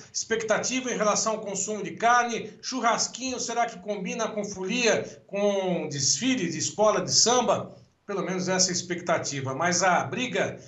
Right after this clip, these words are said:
entre pecuarista e indústria vai ser travada na próxima semana. A indústria vai ofertar um preço e o golpe de braço aí, no caso, a queda de braço com o pecuarista, aceitar ou não aquilo que tá sendo imposto. De qualquer forma,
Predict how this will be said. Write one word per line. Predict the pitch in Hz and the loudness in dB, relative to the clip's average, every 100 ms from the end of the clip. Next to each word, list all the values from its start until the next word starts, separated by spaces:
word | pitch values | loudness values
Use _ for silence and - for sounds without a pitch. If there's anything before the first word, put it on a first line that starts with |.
| - 170 | -20 -10
entre | 190 180 190 185 165 147 120 - - | -8 -6 -2 2 2 2 -2 -8 -8
pecuarista | 247 269 254 190 180 - - 151 156 | -2 2 4 4 4 -2 -2 -4 -6
e | 214 | -6
indústria | 180 185 - 208 180 - - _ | -6 -6 -4 -2 -2 -4 -14 _
vai | 139 196 | -2 2
ser | 180 202 | 2 2
travada | 220 214 - 180 180 175 | 2 2 4 4 2 0
na | 165 | -6
próxima | 165 170 170 175 | -4 -4 -4 -2
semana. | - 175 160 117 - - - _ - | -2 -2 -4 -6 -10 -16 -20 _ 0
A | 190 | 2
indústria | 180 175 175 180 170 | 2 2 0 2 2
vai | 170 | 2
ofertar | 170 190 214 262 | 2 0 2 2
um | 262 | 2
preço | 269 277 - - - _ - | 2 2 0 -8 -20 _ -10
e | 277 | -6
o | 277 | -2
golpe | 185 190 196 | 4 6 4
de | 208 | -2
braço | 180 170 170 - | -2 2 2 -2
aí, | 151 160 | -6 -8
no | 135 | -8
caso, | 156 156 156 | -2 -2 -2
a | - | -6
queda | 147 156 | -8 -8
de | 180 | -4
braço | 147 151 - - - _ | 2 2 2 -8 -20 _
com | 165 | -10
o | 151 | -2
pecuarista, | 185 190 170 143 139 139 - | -2 4 4 4 -2 -4 -6
aceitar | - - 214 - 214 220 - - | -2 0 0 0 2 2 0 -8
ou | 233 175 | -6 -4
não | 170 185 | -2 -2
aquilo | 165 175 | -2 -4
que | - | -10
tá | 175 | -4
sendo | 170 156 | -4 -2
imposto. | 151 120 117 - | -4 -6 -8 -8
De | 175 | -2
qualquer | 180 180 160 | 2 4 2
forma, | 175 185 175 | 4 4 4